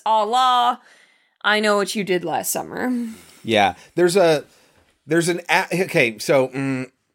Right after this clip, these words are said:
Speaker 2: we can get a little bit spoilery, right? Like, we get, yeah, so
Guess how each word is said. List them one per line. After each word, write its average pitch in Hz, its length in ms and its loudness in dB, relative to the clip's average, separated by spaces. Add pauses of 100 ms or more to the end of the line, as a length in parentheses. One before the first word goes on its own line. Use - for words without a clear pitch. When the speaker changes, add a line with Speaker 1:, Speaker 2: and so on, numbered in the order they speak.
(880)
Speaker 2:
we 220 200 0
can 170 140 0
get 135 120 6
a 120 40 4
little 110 180 0
bit 92 140 -4
spoilery, 95 600 -2
right? 165 320 2
Like, 139 180 -8
we 160 100 -6
get, 151 140 -8
yeah, 110 200 2
so 139 280 2